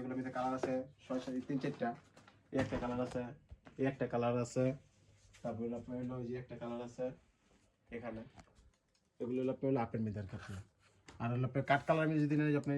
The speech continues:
এটা আপনার কাঠ কালার ছয় ফিট, পাঁচ ফিট, সাত ফিট, তিন সাইজে দেওয়া যাবে, সমস্যা নেই কোনো আপনার। দাম হইলো আপনার হলো ছয়, পাঁচ ফিট পানার দাম হইলো আপনার হলো পঁচাশি টাকা। আর হলো আপনার হলো ছয় ফিট পানার দাম হইলো আপনার হলো পঁচানব্বই টাকা। আর হলো আপনার সাত ফিট পানার দাম হইলো আপনার হলো একশো পাঁচ টাকা। একশো দশ টাকা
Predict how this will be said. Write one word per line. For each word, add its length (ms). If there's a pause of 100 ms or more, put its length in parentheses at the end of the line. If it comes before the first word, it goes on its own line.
(160)
এটা 160
আপনার 180
কাঠ 160
কালার 220 (160)
ছয় 200
ফিট, 220
পাঁচ 180
ফিট, 180
সাত 200
ফিট, 140 (180)
তিন 120 (100)
সাইজে 200
দেওয়া 160
যাবে, 200
সমস্যা 260
নেই 100
কোনো 140
আপনার। 180 (500)
দাম 160
হইলো 180
আপনার 200
হলো 180
ছয়, 200
পাঁচ 180
ফিট 160
পানার 240
দাম 120
হইলো 180
আপনার 180
হলো 180
পঁচাশি 360
টাকা। 160 (640)
আর 100
হলো 140
আপনার 220
হলো 140 (180)
ছয় 180
ফিট 180
পানার 220
দাম 160
হইলো 160
আপনার 200
হলো 140 (460)
পঁচানব্বই 480
টাকা। 160 (600)
আর 80
হলো 140
আপনার 180
সাত 180
ফিট 160
পানার 200
দাম 140
হইলো 140
আপনার 140
হলো 100
একশো 200
পাঁচ 180
টাকা। 180 (600)
একশো 220
দশ 140
টাকা 120